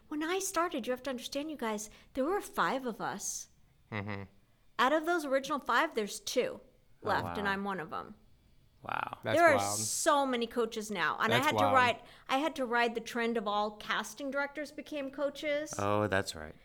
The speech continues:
Speaker 1: There was that trend. There's always
Speaker 2: Oh,
Speaker 1: some new
Speaker 2: right.
Speaker 1: trend I have to,
Speaker 2: <laughs>
Speaker 1: like, ride out, you know?
Speaker 2: Mm-hmm.
Speaker 1: It's crazy.
Speaker 3: <laughs> But several of your clients have really gone on to do a lot of great work in Hollywood, right?
Speaker 1: Yes.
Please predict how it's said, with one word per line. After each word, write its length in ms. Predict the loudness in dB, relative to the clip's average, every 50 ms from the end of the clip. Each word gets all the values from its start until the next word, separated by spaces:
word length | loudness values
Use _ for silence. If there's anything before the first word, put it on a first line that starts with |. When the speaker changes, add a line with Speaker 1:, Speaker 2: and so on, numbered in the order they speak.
| -14 -4 0
Speaker 1:
There 100 | 2 2
was 160 | 2 2 0 2
that 220 | 2 2 2 2
trend. 280 | 0 -4 -4 -2 -2 -2
There's 100 | 0 2
always 360 | 2 4 6 8 8 8 8
Speaker 2:
Oh, 60 | 6
Speaker 1:
some 80 | 6 6
new 40 | 6
Speaker 2:
right. 320 | 6 6 6 4 2 0
Speaker 1:
trend 320 | -2 0 2 4 4 6 6
I 60 | 6
have 400 | 10 12 12 12 12 8 6 4
to, 100 | 4 4
Speaker 2:
<laughs> 100 | 4 4
Speaker 1:
like, 100 | 4 2 2
ride 440 | 2 4 6 6 8 6 6 4 4
out, 440 | 4 6 6 6 6 2 0 -4 -10 -20 _ -20 _ _ -12
you 180 | -6 -4 -2 0
know? 320 | 0 0 0 0 -2 -2 -2
Speaker 2:
Mm-hmm. 320 | -2 0 0 0 0 0 -2 -6 -8 -4 -4
Speaker 1:
It's 180 | -4 -4 -6
crazy. 580 | -10 -6 -2 -2 -2 -2 -2 -6 -8 -8 -8 -10 -14 -20 -20 -20 _ -10 -10 -6 2
Speaker 3:
<laughs> 40 | 8 8 8 8 8 -4 -4 0 8
But 220 | 8 8 8 8
several 420 | 6 8 8 8 8 8 6 6 6
of 80 | 4 4
your 160 | 2 2 2
clients 540 | 0 -2 0 2 4 4 4 2 0 0 0
have 200 | 0 0 0 0
really 260 | 0 0 2 0 2
gone 260 | 4 4 4 6 6
on 200 | 4 4 2 0
to 120 | -2 -4 -6
do 280 | -4 -2 -2 0 0
a 40 | 0
lot 440 | -2 -2 -2 -2 0 0 2 4 4
of 200 | 4 2 2 -4 -12 -14 -10
great 480 | -4 0 4 4 4 4 4 0 -2 -2
work 260 | 0 0 0 0 -2
in 80 | -4 -4
Hollywood, 520 | -2 0 0 0 0 -2 -4 -6 -8 -6
right? 240 | -4 -2 -2 -2 -4
Speaker 1:
Yes. 80 | -6